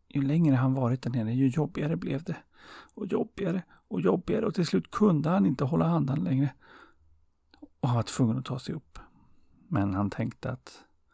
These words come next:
så där länge har nog inte flundran klarat, så det är nog en vinst för mig ändå. Och så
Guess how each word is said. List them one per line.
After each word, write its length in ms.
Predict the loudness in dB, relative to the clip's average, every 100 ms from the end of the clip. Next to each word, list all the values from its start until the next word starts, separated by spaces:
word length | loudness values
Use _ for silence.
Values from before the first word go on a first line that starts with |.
| -20 -20 _
så 140 | -10 -2
där 160 | 0
länge 280 | 0 -2 -4
har 120 | 0
nog 160 | 0 0
inte 160 | -2 -4
flundran 480 | -2 0 0 -2
klarat, 380 | -2 -4 -4 -4
så 100 | -4
det 140 | -2 0
är 40 |
nog 220 | 2 0
en 140 | -2 -2
vinst 360 | -2 -2 -6
för 80 | -6
mig 160 | -4 -4
ändå. 340 | -6 -8 -12 _ _ _ _ _ _ _ -20 -20 _ _ _
Och 120 | -14
så 400 | -6 -4 -4 -6